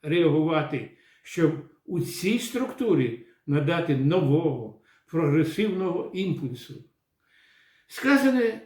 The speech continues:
стосується дошкільної освітньої системи. Підхопити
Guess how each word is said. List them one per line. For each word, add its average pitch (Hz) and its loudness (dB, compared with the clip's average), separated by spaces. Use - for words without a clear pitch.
стосується 208 -4
дошкільної 196 -4
освітньої 143 -2
системи. 123 -10
Підхопити 202 -2